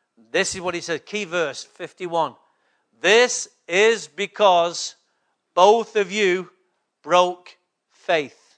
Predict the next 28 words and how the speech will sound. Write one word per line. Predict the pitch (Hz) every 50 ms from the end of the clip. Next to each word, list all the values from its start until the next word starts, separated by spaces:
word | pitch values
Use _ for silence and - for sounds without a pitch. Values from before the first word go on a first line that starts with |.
| _ _ _ _ _ _ _ _ _ _ _ _ _ _ _ _
With | 139 156 156 123
me | 151 165 185 196 190 165 160 156 143 _ _ _ _ _ _ _ _ _
in | 151 143 143
the | 139 139
presence | - - 196 208 190 139 147 147 143 147 - - - - _ _ _ _ _ _ -
of | 147 131 123
the | 143 147
Israelites | 151 143 - - 139 131 120 117 117 _ - - - - - _ _ _ _ _ _ _ _ _ _ _ _ _ _ _ _ _ _ _ -
at | 190 185 -
the | 170 160
waters | 147 156 185 208 220 220 202 - - - 156 151 147 - - _ _ _ _
of | 131 139 131
Meribah, | 147 160 170 170 160 156 143 135 131 127 113 -
Kadesh, | _ 160 143 - 160 147 127 - - -
in | - 156 135
the | 135
desert | 131 - 175 175 147 - 156 135
of | 139 131
Zin, | 127 131 160 165 147 135 143 - _ _ _ _ - - - _
and | - 170 175 165
because | 165 - - 196 202 - 151
you | 170
did | 143 - 208 220 185
not | 214 240 220 220
uphold | 214 - - 196 208 208 180
my | 185 185 180 160
holiness | 151 202 233 233 196 170 151 151 151 - -
among | 147 143 147 165 160 151 147 147